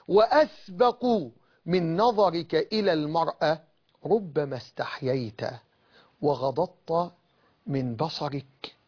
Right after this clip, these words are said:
لذا ينبغي عليك أن تراجع نفسك إذا خلوت بريبة في ظلمة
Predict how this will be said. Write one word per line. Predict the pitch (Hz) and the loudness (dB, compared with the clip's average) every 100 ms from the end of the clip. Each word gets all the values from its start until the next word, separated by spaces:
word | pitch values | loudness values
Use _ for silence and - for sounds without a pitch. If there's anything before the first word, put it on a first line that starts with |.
| _ _ _ _ _ 143 | _ _ _ _ _ -2
لذا | 147 135 123 | 0 0 0
ينبغي | 120 202 214 160 135 135 | 0 0 0 -4 -4 -6
عليك | 120 139 180 156 | -4 -2 -4 -4
أن | - 143 - | -6 -6 -6
تراجع | 143 185 190 147 143 156 | -2 -2 -4 -4 -4 -2
نفسك | 190 196 - 156 - - - _ _ _ - _ - | -4 -6 -8 -8 -8 -16 -20 _ _ _ -20 _ -2
إذا | 147 147 131 | 0 0 -2
خلوت | - 147 185 185 147 165 | -4 -2 0 -2 -2 -4
بريبة | 131 147 143 208 196 160 156 165 139 | 0 0 0 0 0 -2 -2 -4 -4
في | 127 214 226 | -4 -2 0
ظلمة | 190 202 190 185 226 226 185 123 | 0 0 0 0 0 0 -4 -6